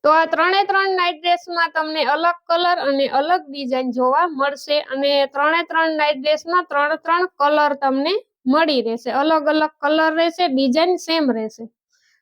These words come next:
તો હવે જોઈએ આપણે આ નાઇટ ડ્રેસના કલરો.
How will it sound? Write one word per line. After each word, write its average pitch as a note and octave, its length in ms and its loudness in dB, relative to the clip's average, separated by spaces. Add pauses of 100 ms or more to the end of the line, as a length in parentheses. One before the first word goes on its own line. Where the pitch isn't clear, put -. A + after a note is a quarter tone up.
(140)
તો C#4 60 0
હવે D4+ 320 2
જોઈએ D#4 360 0
આપણે D4 300 -4
આ C#4 140 -2
નાઇટ C4+ 320 -8
ડ્રેસના C#4 520 -2 (380)
કલરો. A#3 400 -2